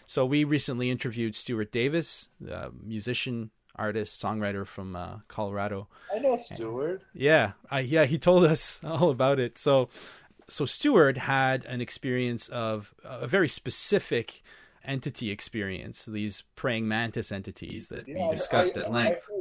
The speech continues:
Speaker 2: I heard, I heard all about it.
Speaker 1: Right.
Speaker 2: Yeah.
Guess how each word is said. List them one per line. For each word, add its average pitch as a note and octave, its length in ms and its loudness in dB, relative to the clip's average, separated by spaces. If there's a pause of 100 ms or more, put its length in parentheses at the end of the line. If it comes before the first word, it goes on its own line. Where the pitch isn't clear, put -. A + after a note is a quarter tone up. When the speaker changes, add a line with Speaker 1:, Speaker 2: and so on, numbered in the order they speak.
(140)
Speaker 2:
I D3+ 60 4
heard, - 0 -
I - 0 -
heard D3+ 240 -2
all C3 320 0
about - 440 2
it. - 280 -8
Speaker 1:
Right. D#3+ 680 -2
Speaker 2:
Yeah. - 320 2